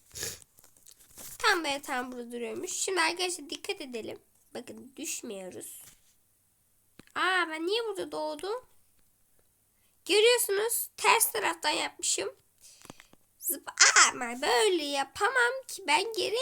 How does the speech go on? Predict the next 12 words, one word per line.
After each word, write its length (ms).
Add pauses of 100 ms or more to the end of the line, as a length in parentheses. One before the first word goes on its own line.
(160)
evime 260
ışınlanmak 680
zorunda 300
kalacağım. 580 (1000)
Evime 280
ışınlanayım. 680 (2500)
Evime 300 (140)
ışınlanmak 640
istiyorum. 480
Aa, 420
süper 460
kız. 460